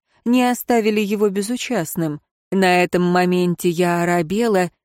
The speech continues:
и подняла на него взгляд. Решив, что сейчас его очередь, Есарат взялся за мою рубашку. Быстро справившись с пуговицами, он в нетерпении распахнул полы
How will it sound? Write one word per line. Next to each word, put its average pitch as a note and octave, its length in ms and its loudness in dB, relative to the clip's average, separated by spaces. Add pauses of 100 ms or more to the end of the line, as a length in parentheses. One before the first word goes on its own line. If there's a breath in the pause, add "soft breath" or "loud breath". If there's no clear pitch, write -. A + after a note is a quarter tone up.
(120)
и A3 140 4
подняла A3 640 0
на G3 100 0
него G3+ 280 -2
взгляд. G#3+ 640 -8 (540)
Решив, E3+ 540 2
что - 240 -2
сейчас E3+ 600 -2
его F3 480 -4
очередь, F3+ 720 -2 (300)
Есарат G#3+ 880 0
взялся A#3+ 680 0
за A3 200 0
мою B3+ 420 -2
рубашку. E3 720 -8 (460)
Быстро F3 400 0
справившись E3+ 640 0
с - 160 -6
пуговицами, G3 840 2
он G#3+ 200 2
в G3+ 80 0
нетерпении A3+ 840 2
распахнул G3+ 840 0
полы A3+ 560 0